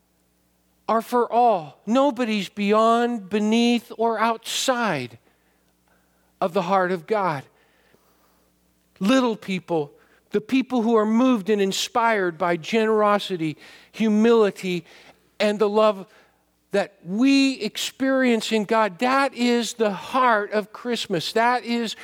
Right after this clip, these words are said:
what makes Christmas what it is. I got a,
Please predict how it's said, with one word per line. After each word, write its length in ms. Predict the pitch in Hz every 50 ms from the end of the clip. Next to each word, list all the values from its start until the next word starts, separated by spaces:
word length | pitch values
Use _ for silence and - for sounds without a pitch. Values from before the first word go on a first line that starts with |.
| - -
what 260 | - 233 240 226 -
makes 480 | 214 226 233 240 233 220 214 - - -
Christmas 680 | _ - - - 302 294 262 - - 208 185 165 - -
what 220 | 202 202 208 196
it 140 | 214 208 226
is. 360 | 233 226 214 185 165 - - _ _ _ _ _ _ _ _ _ _ _ _ _ _ _ _ _ - - -
I 100 | - 196
got 220 | 196 - 208 202 202
a, 220 | 202 196 185 180